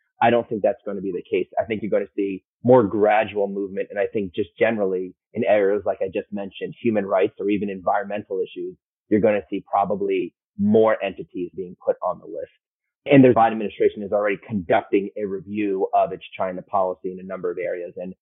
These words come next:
I would be very surprised if you see substantial shifts in that area.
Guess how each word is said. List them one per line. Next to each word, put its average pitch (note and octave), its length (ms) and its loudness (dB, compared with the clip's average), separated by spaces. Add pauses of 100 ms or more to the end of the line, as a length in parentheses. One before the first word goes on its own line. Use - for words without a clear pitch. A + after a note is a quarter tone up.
(120)
I A2 120 4
would G2 100 4
be F#2 260 -2
very G#2 300 4
surprised F2 440 -4
if E2 60 -20
you F#2 220 -10
see E2+ 160 -14
substantial - 520 -6 (220)
shifts - 220 0 (160)
in F#2 60 -12
that F2 160 -6
area. F2 380 -4